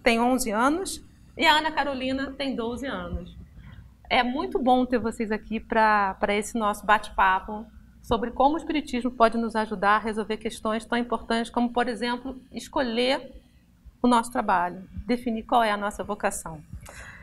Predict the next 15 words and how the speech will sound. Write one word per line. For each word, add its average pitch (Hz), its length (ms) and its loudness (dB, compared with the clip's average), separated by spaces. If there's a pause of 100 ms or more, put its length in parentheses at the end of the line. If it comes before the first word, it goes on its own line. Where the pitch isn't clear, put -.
(220)
Então, 403 220 8
pra 392 140 6
começar, 277 760 8
eu 240 120 2
vou 269 100 4
ler 294 140 2
três 415 260 2
questões 247 540 -2
do 180 200 -4
Livro 208 320 -4
dos 175 160 -8
Espíritos. 214 520 -2
Eu 247 80 0
prefiro 302 360 -2
ler 269 460 2